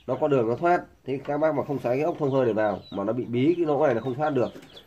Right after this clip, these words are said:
thì hơi nó sẽ ém vào trong này, nó sẽ phá ra ngoài và sẽ nổ cái lốc máy này luôn.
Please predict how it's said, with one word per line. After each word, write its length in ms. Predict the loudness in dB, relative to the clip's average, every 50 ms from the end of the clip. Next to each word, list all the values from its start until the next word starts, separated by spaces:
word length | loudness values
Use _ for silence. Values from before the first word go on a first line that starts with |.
| _ _ _ -8
thì 100 | -6 -4
hơi 220 | 0 2 2 2
nó 80 | 2 0
sẽ 140 | -2 -6 -6
ém 260 | -4 0 0 0 0
vào 100 | 0 0
trong 140 | 0 0 0
này, 220 | 0 0 0 -4 -6 -12 -20 -20 -20 -20 -10 -8
nó 80 | -6
sẽ 140 | -4 -4 -4
phá 300 | -4 0 2 2 4 4
ra 100 | 4 4
ngoài 260 | 4 4 4 2 2
và 120 | 0 -2 -4
sẽ 120 | -4 0
nổ 240 | 2 4 4 2 2 0
cái 80 | -2 0
lốc 120 | 0 0 2
máy 140 | 2 2
này 100 | 2 2
luôn. 240 | 2 2 2 0 0